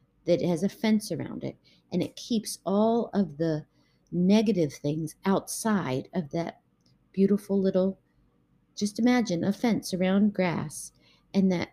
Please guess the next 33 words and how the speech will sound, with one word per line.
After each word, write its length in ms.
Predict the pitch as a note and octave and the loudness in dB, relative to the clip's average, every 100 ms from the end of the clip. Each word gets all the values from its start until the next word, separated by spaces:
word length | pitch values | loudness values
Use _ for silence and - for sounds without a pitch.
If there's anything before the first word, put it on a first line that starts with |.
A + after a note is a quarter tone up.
| - | -4
and 180 | F3+ F3 | -2 0
that 180 | F3+ - | -2 0
little 200 | G3+ G#3+ | 0 0
garden, 680 | - F#3+ F#3+ D3+ D#3 D#3+ E3 | 2 4 4 2 -2 -4 -4
that 180 | E3+ | -4
little 160 | F#3+ G#3 | -2 -2
park 440 | G3+ F#3+ D3 - _ | 0 0 0 -2 _
is 160 | - - | -10 -10
kept 560 | - G3 F#3+ - - - _ _ - | -2 0 0 -2 -16 -18 _ _ -16
so 760 | - - A#3 A#3+ A#3+ B3 B3+ B3+ _ _ _ _ | -12 -2 2 4 6 6 4 -2 _ _ _ _
sweet 560 | - - A#3+ B3+ E3 - _ | -12 -6 2 4 4 -2 _
and 240 | F3 F3+ E3+ | -2 -2 -2
pure 640 | - A#3 E3+ D3 E3 F#3+ _ _ _ _ F#3+ | 0 4 6 4 2 -4 _ _ _ _ 0
and 220 | F3+ F3 | 2 0
such 180 | G3+ G#3+ | 0 2
a 80 | |
wonderful 540 | F#3+ G3+ A#3 A#3 G#3 G3+ | 4 6 6 4 2 -2
place 420 | - D4 F#3+ - | 2 2 2 0
because 580 | - G3 B3 C4 A#3 A3+ | -6 -4 0 2 2 2
the 80 | G#3+ | 2
bad 360 | G#3+ A#3 C#4 | 4 4 4
stuff 380 | A3+ - D#3 - | 0 -2 -2 -2
is 140 | - G3 | -8 -2
being 220 | A3 G#3+ | 2 2
kept 280 | A3 A#3 - | 2 -2 0
out. 280 | D4 - - _ _ _ _ _ _ _ _ - | 0 -2 -8 _ _ _ _ _ _ _ _ -4
What 140 | F#4 | 0
a 80 | D4+ | 4
beautiful 440 | D4 D#4 D4+ D4 | 6 6 4 2
way 360 | C4 A3+ F#3+ G3 | 4 4 4 0
to 140 | - | -2
look 300 | G3 G#3 G#3+ - F#3 | 2 2 0 -6 -4
at, 340 | E3 E3 | -2 -4